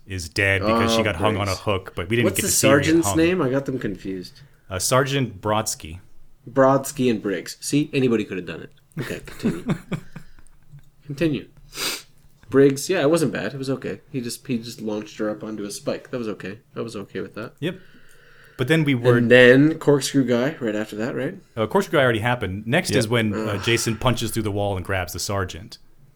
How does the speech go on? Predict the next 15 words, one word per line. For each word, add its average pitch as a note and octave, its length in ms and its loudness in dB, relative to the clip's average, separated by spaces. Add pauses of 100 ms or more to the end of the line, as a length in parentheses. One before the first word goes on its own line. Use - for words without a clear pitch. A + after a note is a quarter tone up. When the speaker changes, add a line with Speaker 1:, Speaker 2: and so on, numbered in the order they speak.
(120)
Speaker 2:
Oh, - 80 -10
Speaker 1:
Mm-hmm. G2+ 240 0
Speaker 2:
yeah. F2 140 -4 (100)
Terrible. A#2 400 0 (240)
Terrible C#3+ 280 4
one-liners. G2+ 560 0
I - 40 -10
don't G2+ 100 -6
even G2 140 -6
wanna F#2 160 -4
Speaker 1:
<laughs> - 0 -
Speaker 2:
talk D3 220 -2
about F2+ 260 -10
this E2+ 160 -10
part. F2+ 320 -14